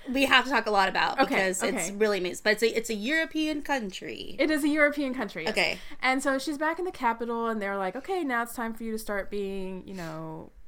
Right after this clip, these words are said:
Speaker 2: a princess again." And she's, you know, got, understandably, she's got some issues.
Speaker 1: Yeah.
Speaker 2: And she sneaks out of the castle one night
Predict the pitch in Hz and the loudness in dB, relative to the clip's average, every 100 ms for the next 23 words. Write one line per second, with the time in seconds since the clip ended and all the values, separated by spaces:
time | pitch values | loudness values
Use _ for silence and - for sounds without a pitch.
0 | - - - 311 339 196 190 175 170 170 | -14 -12 -6 -4 -2 -2 -4 -8 -8 -8
1 | 208 208 - 190 185 180 - 190 165 170 | -10 -10 -8 -6 -6 -8 -10 -8 -8 -6
2 | 294 349 - 453 440 392 247 214 220 226 | -2 -2 0 -2 -2 -2 -2 -2 0 -2
3 | 254 277 294 - 277 269 185 - 185 226 | -2 -4 -6 -6 -4 -4 -4 -4 -4 -4
4 | 214 - 196 160 - - 262 262 277 269 | -8 -2 -2 -2 -4 -4 -4 -2 -2 -2
5 | 277 269 - 302 - 320 320 330 233 190 | -2 -4 -4 -6 -2 0 -2 -2 -2 -2
6 | - 190 185 180 165 170 165 | -4 -6 -4 -4 -6 -6 -8